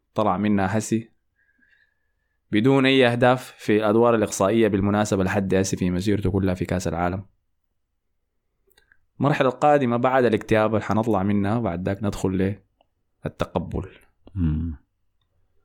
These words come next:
Speaker 1: فالله يعيننا بس على الأيام
Speaker 2: <laughs>
Speaker 1: الحالية دي اللي حنشوف
Speaker 2: والله ده
Speaker 1: فيها.
Speaker 2: يعني ده لفة سوداء شديد، انت ن-، نزلت بينا تحت يا عبد.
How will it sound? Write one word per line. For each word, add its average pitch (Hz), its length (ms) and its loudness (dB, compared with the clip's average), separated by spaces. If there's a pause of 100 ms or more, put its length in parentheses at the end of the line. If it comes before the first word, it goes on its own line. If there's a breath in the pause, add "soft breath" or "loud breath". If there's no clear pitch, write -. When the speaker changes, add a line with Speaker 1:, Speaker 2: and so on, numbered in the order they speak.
(420)
Speaker 1:
فالله 127 420 0
يعيننا 117 460 2
بس 101 200 -2
على 87 160 0
الأيام 95 560 0
Speaker 2:
<laughs> - 1300 0
Speaker 1:
الحالية 98 520 2
دي 95 80 2
اللي 95 120 -2
حنشوف 92 200 2
Speaker 2:
والله 117 320 6
ده 131 160 6
Speaker 1:
فيها. 101 240 -2
Speaker 2:
يعني 110 340 4
ده 123 320 2
لفة 120 500 2
سوداء 113 460 4
شديد، 143 480 4
انت 131 180 0
ن-، 117 420 2
نزلت 120 280 2
بينا 151 220 4
تحت 156 340 2
يا - 140 0
عبد. - 400 -6